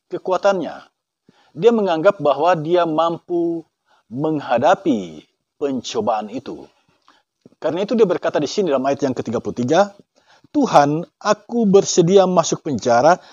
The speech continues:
dan mati bersama-sama dengan Engkau."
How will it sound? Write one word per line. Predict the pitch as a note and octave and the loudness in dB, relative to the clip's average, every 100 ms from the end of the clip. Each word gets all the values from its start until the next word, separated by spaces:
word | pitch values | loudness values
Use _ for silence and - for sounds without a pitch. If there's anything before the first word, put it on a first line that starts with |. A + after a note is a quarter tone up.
| - | -12
dan | C3+ C#3 | -6 -4
mati | C#3 D3+ - F3+ | -2 -2 0 0
bersama-sama | D3+ C3 C3 A#2+ - C3 C#3 D3+ - - | 0 0 -2 -2 -2 -2 -2 -4 -8 -12
dengan | A#2+ C3 C3 C#3+ | -6 -6 -6 -10
Engkau." | D3+ D#2 - | -10 -10 -12